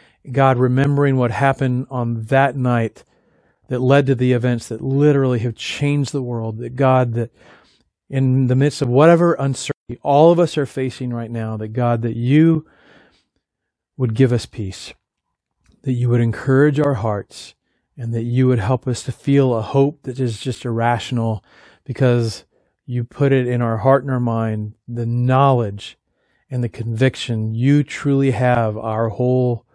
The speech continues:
life and world in your hands, and that you are trustworthy and you are for us. So I pray that for everyone that's listening to my voice and for myself, in the name of Jesus I pray.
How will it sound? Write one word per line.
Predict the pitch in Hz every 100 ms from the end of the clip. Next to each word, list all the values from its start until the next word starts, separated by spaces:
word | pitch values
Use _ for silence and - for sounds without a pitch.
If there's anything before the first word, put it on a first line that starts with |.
| _ _
life | 120 117 120 117 -
and | 127 120
world | 113 113 110 107 -
in | 123 113
your | 120
hands, | 110 110 107 104 104
and | 104
that | 104
you | 110 123 151 156 147 _ _ _ _ _
are | 117
trustworthy | 113 - - 104 - 110 101 98 101 156
and | 117 110
you | 113 131 127 120
are | 110
for | 107 - - 117 101
us. | 98 - - - _ - - _
So | -
I | 131
pray | 131 - 135
that | 127 117
for | 117 110
everyone | 135 165 180 165 143
that's | 120 113
listening | 110 113 - 113 104
to | 110
my | 107 107
voice | 101 101 95 - - _
and | - 139 135
for | 147
myself, | 135 123 - 113 101 - - - - _
in | 127
the | 117
name | 117 113
of | 110
Jesus | 113 135 131 127 120
I |
pray. | 113 - 110 95